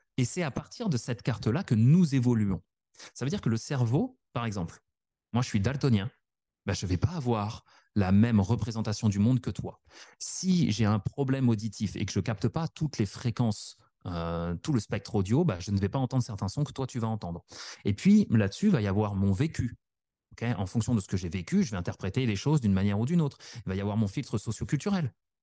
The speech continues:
En France, on a une certaine culture, tu vas dans un autre pays, c'est une autre culture. Donc, ce qui est normal ici ne l'est pas là-bas. Et puis, il y a l'époque dans laquelle que, dans laquelle je vis.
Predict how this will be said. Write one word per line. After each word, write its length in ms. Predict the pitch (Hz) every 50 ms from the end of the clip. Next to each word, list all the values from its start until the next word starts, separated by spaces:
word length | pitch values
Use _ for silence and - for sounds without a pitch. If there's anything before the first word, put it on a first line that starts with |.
| _ _ _ _ _ _ _
En 100 | - 208
France, 640 | 175 - - - - 139 139 123 - - - - - _ _ -
on 100 | - 92
a 40 | 87
une 80 | 87
certaine 300 | 87 - 90 - 98 90
culture, 300 | 87 95 87 - - 185 -
tu 100 | - 98
vas 80 | 92
dans 180 | 90 90 90 87
un 80 | 90 95
autre 120 | 95 -
pays, 200 | - 117 143 185
c'est 140 | 170 - 104
une 60 | 104
autre 120 | 117 113
culture. 300 | - 151 - - 151 127
Donc, 160 | 101 101 95 - - - - - _
ce 100 | - -
qui 140 | - - 113
est 40 | 104
normal 480 | 110 104 110 117 110 110 104 - - _
ici 340 | - 104 95 - - 165 185
ne 100 | 170 127
l'est 160 | 107 104 104
pas 220 | - - 117 113 107
là-bas. 320 | 127 151 156 147 135 117 - - - - - -
Et 100 | 104 101
puis, 220 | - 147 151 147
il 100 | - -
y 60 | 120
a 80 | 107 98
l'époque 500 | 95 120 170 - - 208 185 160 - - -
dans 120 | 113 104
laquelle 240 | 107 107 - 104 104
que, 200 | - 117 107 101 -
dans 120 | 110 107
laquelle 280 | 104 101 98 110 98 98
je 140 | 98 110
vis. 260 | 117 117 123 135 113